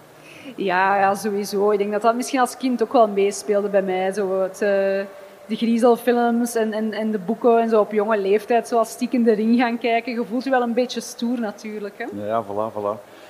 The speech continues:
Speaker 2: Eh, ja, de, de tweede film die we bekeken hebben, eh, voor deze aflevering heet Toy Story That Time Forgot. Het is een kerstspecial, maar, ehm, goh, griezelig is misschien niet het juiste woord, maar er zitten toch ook wel wat slechteriken in.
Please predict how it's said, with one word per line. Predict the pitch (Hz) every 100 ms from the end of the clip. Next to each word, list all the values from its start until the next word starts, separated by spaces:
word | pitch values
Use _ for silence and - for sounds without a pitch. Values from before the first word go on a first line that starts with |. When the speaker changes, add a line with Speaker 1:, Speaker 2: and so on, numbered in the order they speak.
| 127 -
Speaker 2:
Eh, | 113 110
ja, | 117 110 131 190
de, | 147 127 117
de | 113 -
tweede | - 123 160 180 139
film | - 156 160
die | 127
we | 123 113 113
bekeken | 117 131 135 147 127
hebben, | 127 123 117
eh, | 110
voor | 110 113
deze | 101 107 110
aflevering | 113 - 147 160 160 147
heet | 113 113 -
Toy | 139 151
Story | - 156 139 117
That | 113 -
Time | 120 135 147
Forgot. | - 107 104 117 - - - - - -
Het | -
is | 143
een | 117 101 -
kerstspecial, | 139 - - - - 220 - 311 311 - - - - - -
maar, | - 117 120 120 - -
ehm, | 131 117 113 113 113 - - - - - - - -
goh, | 127 - -
griezelig | - 131 175 180
is | 160 -
misschien | 147 147
niet | 135 131
het | 135
juiste | 127 131 -
woord, | 107 127 190 - -
maar | 127 113
er | 135
zitten | - 139 139
toch | 113
ook | 156 160
wel | 143
wat | 113 -
slechteriken | - 139 - 113 -
in. | 92 90